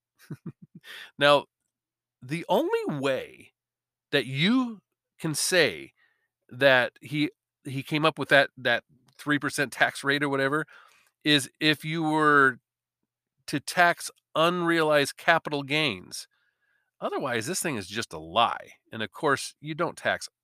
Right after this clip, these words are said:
<laughs> unrealized capital gains. I mean, it's just ridiculous. Anyway,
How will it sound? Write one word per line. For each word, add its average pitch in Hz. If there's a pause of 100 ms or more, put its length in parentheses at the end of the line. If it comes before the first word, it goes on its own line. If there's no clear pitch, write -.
(180)
<laughs> -
unrealized 117
capital 92
gains. 85 (540)
I -
mean, 104
it's 117
just 113
ridiculous. 90
Anyway, 127